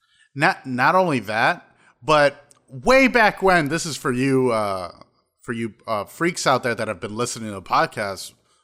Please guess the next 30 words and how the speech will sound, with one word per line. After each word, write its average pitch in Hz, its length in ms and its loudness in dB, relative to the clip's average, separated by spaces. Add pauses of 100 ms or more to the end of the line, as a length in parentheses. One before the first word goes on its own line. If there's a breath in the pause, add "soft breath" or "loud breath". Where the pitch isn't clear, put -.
a 95 80 -12
lot 98 380 -6 (160)
for - 160 -16
the, 98 320 -10
since - 280 -8
the 120 60 -12
beginning. 110 460 -2 (880 soft breath)
James, 170 420 2
you 233 160 2
had 139 640 2 (220)
on 156 280 2
your, 139 560 4
like, 127 240 -2
five 151 440 4
favorite 143 300 0
movie 139 300 -2
themes 95 540 -12
on 131 160 -4
an 156 80 0
episode 143 380 0
I 127 80 2
missed - 260 -6
out 180 220 2
on. 101 240 -6 (1400 soft breath)
Uh, 143 200 2 (120)
you 214 200 2
had 156 640 2
fucking 180 340 -2
Avengers 139 600 0
theme 95 300 -12